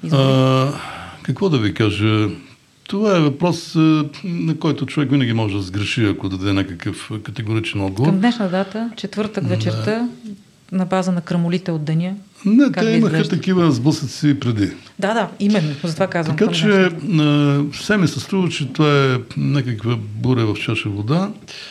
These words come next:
Speaker 2: И даже по някой път допускам, че става дума за някакви артистични такива постановки и така нататък. А, не виждам, а, м, смисъл от, а, нови избори,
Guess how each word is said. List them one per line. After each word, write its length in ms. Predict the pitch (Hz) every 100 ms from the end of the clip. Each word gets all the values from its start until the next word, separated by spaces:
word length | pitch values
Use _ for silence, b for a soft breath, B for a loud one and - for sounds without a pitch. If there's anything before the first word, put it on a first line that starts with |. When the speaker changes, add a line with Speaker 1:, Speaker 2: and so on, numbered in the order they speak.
| B B B B -
Speaker 2:
И 560 | 143 143 143 143 143 139 139 160 156 226 175 B B 180
даже 360 | 214 143 151 151 -
по 80 |
някой 240 | 165 143 120
път 240 | 135 127
допускам, 460 | 127 120 151 - 131
че 140 | -
става 280 | 127 135 123
дума 240 | 117 131 117
за 320 | 107 120 117 B B B B B B -
някакви 380 | 135 110 110 117
артистични 880 | - 120 - 127 - 95 92 92
такива 400 | 98 - 104 95 92 - 170 -
постановки 600 | 185 165 180 147 101 -
и 60 | 143
така 180 | 107 127
нататък. 360 | 98 95 147 - B B B B B -
А, 60 | 117 113 110 110 107 110 120 127
не 180 | 120 120
виждам, 400 | 135 156 185 180
а, 40 | 170
м, 460 | 156 147 143 143 - 214 208 170 135 139 139 139
смисъл 760 | 120 - 139 156 - 113 135 160 160
от, 340 | 123 113 - 127
а, 40 | 117 117 113
нови 300 | 120 117 107
избори, 580 | 107 95 107 139 156